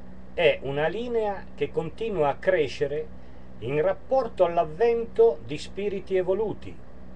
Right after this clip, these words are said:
Nemmeno loro possono andare oltre, perché la realtà che li circonda non sarebbe in grado di accettare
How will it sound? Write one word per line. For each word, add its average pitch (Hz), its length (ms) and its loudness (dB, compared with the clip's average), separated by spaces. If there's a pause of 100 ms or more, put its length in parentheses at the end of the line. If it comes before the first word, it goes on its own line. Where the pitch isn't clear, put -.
(460)
Nemmeno 233 520 4
loro 165 420 8
possono 120 460 0
andare 113 380 4
oltre, 98 520 4
perché 147 440 -2
la 139 160 2
realtà 135 600 0
che 123 120 -6
li 113 140 -8
circonda 101 920 -4 (800)
non 131 180 -6
sarebbe 175 420 0
in 165 160 -4
grado 151 440 4
di 101 140 -4
accettare 160 840 0